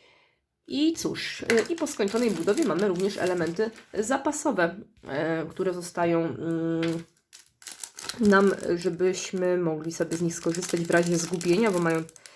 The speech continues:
e, do tego tendencję. Jest również zapasowy pocisk do balisty.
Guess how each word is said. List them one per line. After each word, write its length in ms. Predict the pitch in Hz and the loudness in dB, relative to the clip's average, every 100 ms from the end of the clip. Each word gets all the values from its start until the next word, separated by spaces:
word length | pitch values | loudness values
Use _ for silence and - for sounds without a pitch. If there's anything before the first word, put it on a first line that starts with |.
| - - - | -20 -20 -18
e, 160 | - 170 | -4 -2
do 200 | 165 175 | 0 0
tego 240 | 170 175 | 0 0
tendencję. 580 | 170 156 156 226 233 196 | 2 2 4 2 4 4
Jest 220 | 170 170 | 4 2
również 380 | 190 175 170 165 | -2 -2 0 -2
zapasowy 680 | 165 170 190 190 160 156 160 | -2 -4 -4 -4 -4 -2 -4
pocisk 580 | 156 147 147 165 - 170 | -4 -6 -4 -6 -6 -6
do 280 | 160 151 147 | 0 2 2
balisty. 720 | 156 147 123 - - 80 | -2 -2 -4 -8 -8 -10